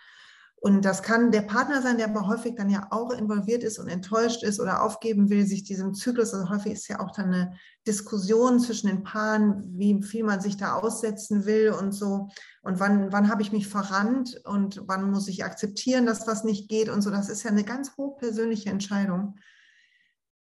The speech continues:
Aber zu sehen, dass wir zuallererst, wenn es uns nicht gut geht, egal aus welchem Grund, wir uns um uns kümmern dürfen.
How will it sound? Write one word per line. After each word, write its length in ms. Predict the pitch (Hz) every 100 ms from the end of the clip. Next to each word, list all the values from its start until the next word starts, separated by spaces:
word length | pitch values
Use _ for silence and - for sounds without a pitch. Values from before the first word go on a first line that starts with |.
| _ _ _ _ _ _
Aber 220 | 202 214
zu 200 | 208 220
sehen, 440 | 196 208 233 254 247
dass 340 | 214 208 196
wir 520 | 208 226 233 240 247 240
zuallererst, 1300 | - 202 - 202 214 - 196 196 190 190 - - _ _ -
wenn 260 | 190 185 180
es 160 | 180
uns 240 | - 180 208
nicht 320 | 226 208 -
gut 240 | 226 208
geht, 220 | - 196
egal 420 | - - 180 185 202
aus 180 | 196 180
welchem 280 | 180 180
Grund, 440 | 180 - 165 165 170
wir 160 | 175
uns 200 | - 175
um 200 | - 190
uns 260 | 190 185 -
kümmern 400 | - 214 208 180
dürfen. 540 | 175 175 - 143 -